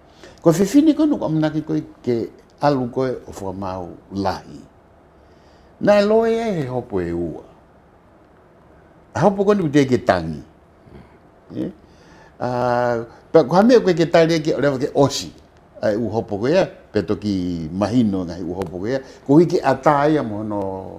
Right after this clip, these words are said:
lakanga koe ia, mo no whatongia koe ia. Ai au lai ngai mea heni, e o ngā tangata, o, o koe ke potu potu tatau, pe koe ke uhinga maari, eh? Pe koe ko ha uhinga heni e, ko ha pehe ku tonu pe ko hala laki niu,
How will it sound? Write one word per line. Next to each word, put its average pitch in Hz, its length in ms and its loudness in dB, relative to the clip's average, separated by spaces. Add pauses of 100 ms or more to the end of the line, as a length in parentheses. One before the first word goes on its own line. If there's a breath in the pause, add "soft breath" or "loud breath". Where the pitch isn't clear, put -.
(160)
lakanga 95 560 -6
koe 87 200 -8
ia, 135 200 -4
mo 92 160 -12
no 85 160 -12
whatongia 85 480 -12
koe 90 160 -8
ia. 117 140 -8 (580 loud breath)
Ai 233 160 12
au 196 160 8
lai 190 160 6
ngai 170 160 2
mea 160 160 -2
heni, 156 400 0
e 120 80 -4
o 123 80 -6
ngā 113 80 -8
tangata, 120 400 -8
o, 120 80 -8 (240)
o - 80 -2
koe 170 160 2
ke 135 80 -4
potu 135 400 -2
potu 120 320 -8
tatau, 120 480 -4
pe 110 80 -10
koe 120 160 -6
ke 110 160 -6
uhinga 101 320 -2
maari, 90 720 -6
eh? 110 160 -6 (400 loud breath)
Pe 143 80 4
koe 190 160 4
ko 147 160 -2
ha 120 80 0
uhinga 131 320 0
heni 135 320 0
e, 170 80 0
ko 117 80 -12
ha 101 80 -6
pehe 101 400 -4
ku 95 160 -12 (600 loud breath)
tonu 110 320 4
pe 104 100 0
ko 90 80 -4
hala 104 300 -4
laki 110 160 -4
niu, 131 480 0